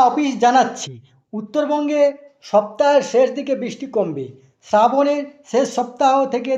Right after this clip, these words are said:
দক্ষিণবঙ্গে বৃষ্টিপাতের পরিমাণ কিছুটা কমেছে। বিক্ষিপ্তভাবে বৃষ্টিপাত চলছে, তাও হালকা ও মাঝারি। রবিবারও বিক্ষিপ্ত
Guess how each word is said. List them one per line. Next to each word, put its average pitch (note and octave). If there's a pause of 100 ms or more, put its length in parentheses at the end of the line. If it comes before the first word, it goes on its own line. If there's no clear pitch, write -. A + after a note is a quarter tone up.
দক্ষিণবঙ্গে C4 (140)
বৃষ্টিপাতের B3+
পরিমাণ A#3+ (120)
কিছুটা A#3 (360)
কমেছে। D4+ (500)
বিক্ষিপ্তভাবে A3+ (400)
বৃষ্টিপাত A#3 (200)
চলছে, D4 (420)
তাও B3+ (300)
হালকা G#3+ (120)
ও -
মাঝারি। A3 (420)
রবিবারও C4+ (340)
বিক্ষিপ্ত G#3+